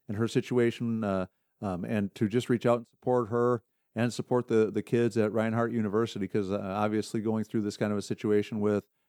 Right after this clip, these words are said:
their head coach, uh, in such a terrible accident and then, uh, not being able to be there for the team during, uh, the spring season is gonna be a challenge for everybody. So keep them in your prayers, and, uh, if you can help, go to the GoFundMe page.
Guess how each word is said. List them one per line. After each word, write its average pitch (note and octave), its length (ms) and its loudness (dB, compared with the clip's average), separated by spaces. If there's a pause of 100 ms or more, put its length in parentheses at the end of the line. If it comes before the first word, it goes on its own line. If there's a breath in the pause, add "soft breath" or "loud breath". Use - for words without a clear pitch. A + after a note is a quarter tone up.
(100)
their G#2 180 2
head A2 160 2
coach, A2 300 2 (180)
uh, F#2+ 380 0
in G#2 160 -4
such A2+ 220 -2
a - 100 -20
terrible G#2 360 2
accident G#2 520 0
and A2 80 -6
then, G2 240 -2
uh, F#2+ 180 -2 (300)
not A#2+ 280 -2
being A2 300 0
able G#2 200 0
to G#2 100 -4
be G#2+ 140 0
there G#2+ 200 2
for A2+ 240 -2
the F#2+ 100 -4
team A#2 360 -4
during, G2+ 360 -2
uh, F#2 200 -6
the F#2 120 -6
spring G#2 300 -6
season F#2+ 340 -2
is F2 80 -8
gonna F#2+ 160 -6
be F#2+ 120 -4
a F2+ 40 -4
challenge F#2 380 -6
for F#2+ 160 -6
everybody. F2 400 -6
So F#2 300 -4 (260)
keep B2 200 -2
them C#3 120 4
in C#3 80 2
your C#3+ 100 2
prayers, C#3+ 460 6
and, A#2 160 0
uh, G#2 160 2
if G#2 100 -6
you G#2+ 80 -2
can G2 160 -2
help, A2+ 360 0
go G#2+ 160 4
to G2+ 80 2
the F#2+ 120 0
GoFundMe F#2+ 560 0
page. F2 280 -10